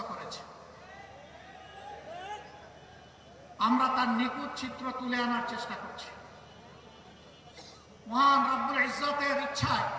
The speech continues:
আপনাদের ভালোবাসা, সমর্থন এবং ভোটে যদি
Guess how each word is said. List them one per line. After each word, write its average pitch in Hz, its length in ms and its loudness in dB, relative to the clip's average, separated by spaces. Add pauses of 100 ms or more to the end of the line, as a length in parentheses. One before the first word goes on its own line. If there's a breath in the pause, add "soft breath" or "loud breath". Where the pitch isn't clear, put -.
(1300)
আপনাদের 254 380 4 (140)
ভালোবাসা, 262 480 6 (120)
সমর্থন 240 460 2
এবং 233 120 2 (100)
ভোটে 226 260 4 (1500)
যদি 240 160 0